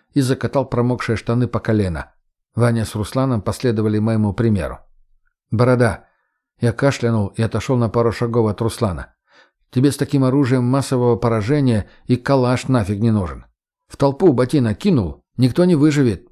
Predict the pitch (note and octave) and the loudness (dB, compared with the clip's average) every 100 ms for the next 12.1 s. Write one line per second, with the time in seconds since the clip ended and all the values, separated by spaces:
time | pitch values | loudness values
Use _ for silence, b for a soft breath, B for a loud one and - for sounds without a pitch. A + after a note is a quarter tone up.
0 | - A2+ C#3 C#3+ - C#3 C#3+ C3+ D3+ C#3+ | -6 -2 -2 -2 -2 0 0 0 0 -2
1 | C3 C#3 C3+ A2+ A#2 C3 B2+ A2+ F#2 D2 | -2 0 0 0 0 0 2 2 0 -6
2 | - - - - _ - - A#2+ A#2 D#3 | -14 -20 -20 -20 _ -14 -2 0 4 2
3 | C3 C3+ - b b b b A2+ A#2 D3 | 2 -4 -6 b b b b -2 0 0
4 | C3+ B2+ C3+ B2 C3+ C3+ B2+ A2 A2 G#2+ | -2 0 0 0 -2 -2 -2 0 0 0
5 | G2+ G#2 D3+ C3+ A2 G#2 A#2 C3 G#2 F#2+ | 0 -2 -2 -2 -2 -2 0 0 0 -2
6 | A#2+ A2 G2 E2 - _ _ _ - C3 | 0 0 0 -4 -12 _ _ _ -4 -2
7 | G#2+ - D#3 A2+ - C3+ G2+ E2 - _ | -2 2 2 2 0 0 0 -4 -10 _
8 | _ _ - C3+ C3+ C#3 B2+ A#2+ B2 C3 | _ _ 0 0 2 -2 -2 -4 -4 0
9 | A#2+ A2+ B2 A#2+ G#2+ A2 A2+ A2+ G#2+ F2 | 0 0 0 0 0 -2 0 2 0 -2
10 | D#2+ - _ _ _ - B2 C#3 C3+ C3+ | -8 -12 _ _ _ 0 2 4 4 4
11 | C3 - C#3 D#3+ A2 C3 C#3 G#2+ A2+ G2 | 2 4 4 4 2 0 0 2 0 0
12 | F2 | -6